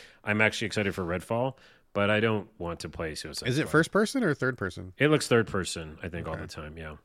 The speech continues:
Speaker 2: right.
Speaker 1: Anywho, and there was a couple other things. That's all that kinda caught my mind. Uh, as you can see, that's kinda throwaway for me, though.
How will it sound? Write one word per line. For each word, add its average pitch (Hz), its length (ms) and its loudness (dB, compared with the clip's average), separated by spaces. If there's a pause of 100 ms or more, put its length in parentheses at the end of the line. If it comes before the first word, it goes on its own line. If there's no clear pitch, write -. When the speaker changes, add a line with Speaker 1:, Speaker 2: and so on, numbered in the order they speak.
(240)
Speaker 2:
right. 95 240 -10 (240)
Speaker 1:
Anywho, 131 360 6
and 143 80 4
there 196 100 6
was 165 100 6
a 160 40 4
couple 143 200 6
other 120 140 6
things. 120 240 2
That's - 420 0
all 113 220 2
that 104 120 -2
kinda 98 240 -2
caught 95 220 -2
my 87 100 -4
mind. 90 540 -4
Uh, 92 320 -2
as 113 160 2
you 151 80 0
can 139 100 0
see, 147 160 2
that's 117 180 -2
kinda 160 240 2
throwaway 120 520 2
for - 160 -10
me, 71 160 -10
though. 73 260 -14